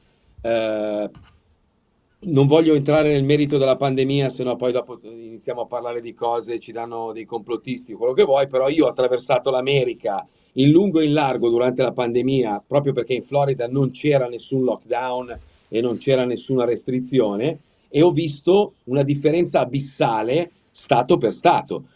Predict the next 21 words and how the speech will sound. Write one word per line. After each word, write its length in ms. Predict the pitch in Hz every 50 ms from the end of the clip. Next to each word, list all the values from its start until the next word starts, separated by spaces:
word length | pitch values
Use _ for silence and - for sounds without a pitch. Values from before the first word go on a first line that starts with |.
| _ _
Cioè 140 | - - 143 143
tu 100 | 180 156
passavi 460 | 139 151 143 143 - 156 139 127 127
da 100 | 123 120
uno 120 | 127 131
stato 340 | - - - 170 156 147 139
democratico, 720 | 127 143 147 185 165 - 160 165 160 160 - 190 185 196
la 80 | 156 127
gente 260 | 101 120 139 127 -
era 120 | 117 107 101
chiusa 260 | - - 160 143 156
in 120 | 190 185 147
casa, 420 | - 127 107 104 107 - 131 139
i 100 | 127 120
pochi 340 | - - 156 156 147 139 120
che 100 | 104 117
giravano 420 | 110 123 131 135 131 123 110 104 101
erano 160 | 104 104 101
con 100 | - 135
la 40 | 135
mascherina, 680 | 160 185 185 - - 269 214 143 127 127 143 165 -